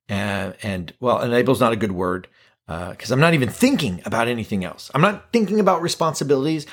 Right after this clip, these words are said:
I'm not thinking about any plans. I'm lost in this moment of hyperfocus. I would say that everything else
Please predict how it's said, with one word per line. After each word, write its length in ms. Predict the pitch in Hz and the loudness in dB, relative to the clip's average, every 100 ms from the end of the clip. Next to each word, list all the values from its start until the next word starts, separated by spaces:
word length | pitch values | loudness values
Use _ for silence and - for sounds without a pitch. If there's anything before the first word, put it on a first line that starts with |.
| - | -2
I'm 60 | 156 | -2
not 160 | - | 2
thinking 300 | 190 180 180 | 0 2 2
about 200 | 175 170 | 4 4
any 160 | 175 180 | 4 2
plans. 460 | - 143 139 131 - - - | 2 2 2 0 -6 -12 -2
I'm 160 | 139 | 2
lost 640 | 131 139 185 185 180 - | 4 6 6 4 0 0
in 100 | 180 | 0
this 160 | 165 160 | 0 2
moment 340 | 143 135 139 | 4 4 4
of 300 | 127 123 123 - - - | 4 4 2 -6 -12 0
hyperfocus. 1000 | 151 127 104 - 95 95 101 120 - - - _ - - | 0 2 -2 0 -2 0 -2 -2 -8 -18 -20 _ -8 0
I 160 | 139 | 2
would 380 | 120 143 247 175 | 2 2 2 2
say 240 | - 175 | 2 2
that 120 | 143 143 | 2 2
everything 380 | 135 143 143 | 0 -4 -2
else 320 | 131 123 - | -2 -2 -6